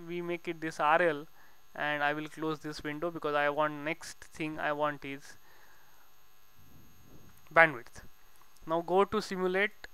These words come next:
and go to analysis, go to A C analysis. All things are right. Output is again at seven nodes, so you just simulate.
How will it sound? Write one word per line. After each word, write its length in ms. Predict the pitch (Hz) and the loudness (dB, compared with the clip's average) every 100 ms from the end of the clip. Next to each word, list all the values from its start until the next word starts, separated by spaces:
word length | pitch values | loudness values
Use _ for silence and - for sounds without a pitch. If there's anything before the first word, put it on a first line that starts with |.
| - | 0
and 760 | 160 160 160 160 160 160 156 151 | 4 4 4 2 0 -2 -4 0
go 160 | 170 | 0
to 140 | 170 165 | 4 4
analysis, 1300 | 156 170 175 165 185 202 - - - - - - - - - - - - - | 6 6 6 2 -2 -2 -6 -14 -16 -16 -16 -16 -16 -18 -18 -18 -18 -12 -2
go 120 | 160 | 0
to 160 | 175 | 0
A 60 | 160 | 0
C 140 | - | 4
analysis. 920 | 180 185 185 180 208 208 - - - - - | 6 8 8 4 0 -2 -4 -12 -14 -12 4
All 180 | 160 165 | 4 4
things 260 | 175 175 | 0 2
are 120 | 170 | 2
right. 300 | 151 151 180 180 - | 4 4 4 2 0
Output 360 | 160 - 165 | 0 0 -4
is 80 | 165 | 0
again 240 | 160 160 160 | 0 0 0
at 180 | 156 | -2
seven 380 | - 160 160 170 | -2 0 0 0
nodes, 240 | 165 175 170 | 0 -2 -2
so 100 | 156 | -4
you 80 | 147 | 0
just 220 | 165 - | -2 0
simulate. 480 | 175 180 190 202 | 0 4 4 2